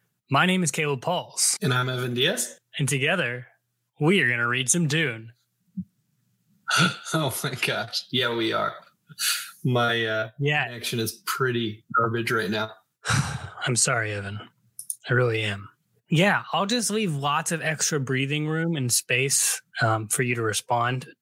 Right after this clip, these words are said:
Speaker 1: to things.
Speaker 2: And I'll, and I'll try to answer before you finish your question.
Speaker 1: And then I'll just,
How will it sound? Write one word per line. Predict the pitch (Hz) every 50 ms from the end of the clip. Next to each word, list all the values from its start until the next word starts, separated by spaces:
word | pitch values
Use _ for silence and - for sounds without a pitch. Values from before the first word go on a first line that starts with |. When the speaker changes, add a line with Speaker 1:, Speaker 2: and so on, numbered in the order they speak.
| _ -
Speaker 1:
to | 151 139
things. | - 156 147 151 160 165 - - - - _ _ _ _ _ _ _ - _ _ _ _ _ _ _
Speaker 2:
And | - 113 117
I'll, | 117 117 117 - _ _ _ -
and | 135 127
I'll | 120 117 120
try | 117 - - 120 117
to | 117 117 110 -
answer | 113 117 113 113 - - 110 110 110 110 104 - - 117
before | 117 110 - - 117 110
you | 110 107 104
finish | 104 - 113 104 104 104 104 - - - - -
your | 107 110 107 101
question. | - - 117 117 - _ _ _ _ _ _ _ - - - 127 - _ _ _ _ _ _ _ _ _ _ - - - - _ _ _ _ _ _ _ - - - _ _ _ _ _ _ _
Speaker 1:
And | 208 175 147 147 147
then | 147 147
I'll | 147 151 156 151
just, | 147 156 151 139 - - -